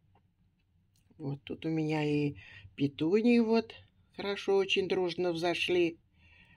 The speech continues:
Вот. Если вот вытягивается, вот как это, да, то здесь можно, я вот так вот перлит.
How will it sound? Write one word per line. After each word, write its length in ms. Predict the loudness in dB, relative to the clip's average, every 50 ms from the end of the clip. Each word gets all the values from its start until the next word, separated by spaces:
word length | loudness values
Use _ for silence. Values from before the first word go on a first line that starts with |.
| _ _ -20 _ _ _ _ _ _
Вот. 320 | -12 -10 -10 -10 -10 -14 -20 _ _ _ _ _ _ _ -16
Если 220 | -14 -12 -6 -4 -4
вот 180 | -4 -4 -4
вытягивается, 800 | -6 -6 -4 -2 0 0 0 0 0 0 0 0 0 -2 -4 -4
вот 160 | -4 -4 -4
как 240 | -4 -4 -4 -2 -2
это, 240 | -4 -4 -2 -2 -2
да, 240 | 0 0 -2 -2 -2 -8 _ _ _ _ _ -20 -20 _ _ _ _ _ -4
то 140 | -4 -4 -2
здесь 280 | 0 0 -2 -2 -2
можно, 440 | -4 -4 -4 -2 -2 -4 -4 -4 -6 -10 -20 -20 -20 -20 -20 _ -6
я 180 | -2 0 2 2
вот 160 | 0 0 -2
так 220 | -4 -4 -4 -4
вот 120 | -8 -10 -6
перлит. 560 | -2 0 0 0 0 0 0 0 -2 -2 -6